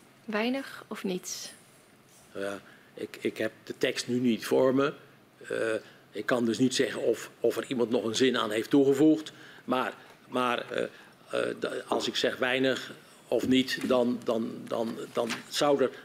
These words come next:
Speaker 2: als ik nou zeg niet, dan, en er staat een zinnetje, weet ik niet. Maar,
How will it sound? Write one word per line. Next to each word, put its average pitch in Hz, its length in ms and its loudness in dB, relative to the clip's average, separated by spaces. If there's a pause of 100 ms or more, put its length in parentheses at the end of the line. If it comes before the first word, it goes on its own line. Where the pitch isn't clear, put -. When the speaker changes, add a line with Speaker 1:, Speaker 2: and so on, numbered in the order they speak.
(140)
Speaker 2:
als 110 120 -4
ik 117 80 -6
nou 131 140 0
zeg 113 200 0
niet, 143 280 0 (320)
dan, 131 140 -2
en 135 140 0
er 113 60 0
staat 135 300 -2
een 117 100 0
zinnetje, 131 320 4
weet 160 180 4
ik 127 80 -6
niet. 131 300 2
Maar, 127 220 0